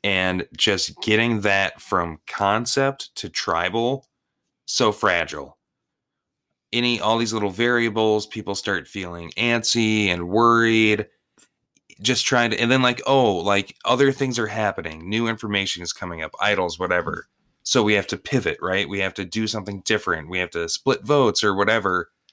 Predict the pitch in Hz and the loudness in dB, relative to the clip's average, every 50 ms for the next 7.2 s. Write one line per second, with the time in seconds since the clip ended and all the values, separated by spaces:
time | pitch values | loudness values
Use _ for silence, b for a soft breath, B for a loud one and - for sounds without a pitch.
0 | _ _ - 117 117 123 131 135 143 135 - - 147 139 - - 139 123 135 131 | _ _ -2 0 2 2 2 2 0 -2 -2 -2 -6 -6 -4 -2 -4 -2 0 2
1 | 123 120 117 110 117 110 107 110 107 104 104 101 - - 151 170 151 120 110 104 | 2 2 2 2 0 0 -2 -4 -4 -4 -6 -6 -4 -2 0 0 2 4 4 4
2 | 104 92 90 98 95 95 87 - _ _ _ _ _ _ _ _ _ - - 117 | 4 4 2 0 -2 -4 -8 -12 _ _ _ _ _ _ _ _ _ -6 -4 -2
3 | - - 135 120 113 113 110 104 95 104 117 120 123 123 120 - - - 127 - | 0 2 2 2 2 2 0 0 0 0 0 0 0 0 0 -2 -2 -2 -4 -4
4 | - - 135 123 120 123 120 117 113 113 110 107 - _ _ _ _ _ - 113 | -6 -4 -4 -4 -2 0 0 2 2 2 0 -2 -4 _ _ _ _ _ -2 2
5 | 104 101 101 90 - _ - - - _ _ _ - - - 120 117 120 113 113 | 2 2 2 0 -4 _ -20 -20 -20 _ _ _ -10 -4 0 2 2 2 2 2
6 | 110 107 92 104 107 98 101 90 - 107 104 95 98 95 87 78 - - - 78 | 0 0 0 0 0 0 -2 -6 -4 -2 0 0 2 2 2 0 -2 -6 -8 -6
7 | 92 92 - - | -6 -6 -6 -10